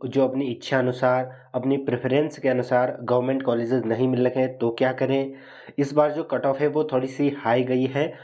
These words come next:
तो सारा विश्लेषण हम विश्लेषित जो चर्चा है, उसको करेंगे, तो वीडियो को अंत तक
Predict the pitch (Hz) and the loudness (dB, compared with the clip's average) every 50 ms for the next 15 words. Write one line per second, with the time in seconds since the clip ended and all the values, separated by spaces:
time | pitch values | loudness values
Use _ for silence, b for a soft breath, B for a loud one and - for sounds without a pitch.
0 | B B B B 127 131 131 110 110 - - - - 143 139 151 170 180 170 131 | B B B B 0 0 0 0 -4 -6 -8 -4 0 2 2 4 4 2 0 0
1 | - - - - 131 127 131 127 147 143 127 131 135 135 131 - 117 113 120 117 | -4 -6 -4 -2 -2 0 0 0 0 0 0 0 0 0 -2 -2 -4 -4 -6 -4
2 | - - 127 117 127 127 127 - 170 170 - - - 113 123 113 117 127 127 127 | -2 -2 0 2 2 2 2 2 0 -2 -2 -4 -8 -6 -4 -2 0 -2 0 2
3 | - 120 117 - - 139 131 139 131 - - - 131 117 113 113 110 107 117 127 | 2 0 2 2 0 0 0 -2 -4 -4 -4 -2 -2 0 0 0 0 0 0 2
4 | 135 147 196 226 B B B B B B B - 120 120 120 117 127 123 120 123 | 2 2 0 0 B B B B B B B -10 -6 -6 -4 -2 -2 -2 0 0
5 | 120 113 113 113 110 117 190 160 - | -2 -2 -2 -2 0 0 0 0 -2